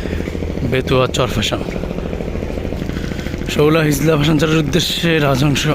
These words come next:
আট যাবে রাত নয়টা পঁয়তাল্লিশ মিনিটে। অভিযান পাঁচ যাবে শৌলা মলেদির উদ্দেশ্যে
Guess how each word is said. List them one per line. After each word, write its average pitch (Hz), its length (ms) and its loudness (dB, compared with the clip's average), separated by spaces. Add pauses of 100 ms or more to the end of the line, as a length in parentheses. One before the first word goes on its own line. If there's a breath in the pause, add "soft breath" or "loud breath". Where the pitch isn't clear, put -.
(100)
আট 143 180 0
যাবে 127 300 0 (800 loud breath)
রাত 123 220 0
নয়টা 123 180 2
পঁয়তাল্লিশ 120 460 2
মিনিটে। 131 280 2 (760 loud breath)
অভিযান 139 320 2
পাঁচ 156 200 0
যাবে 170 400 4 (340 loud breath)
শৌলা 135 280 2
মলেদির 135 320 4
উদ্দেশ্যে 151 580 0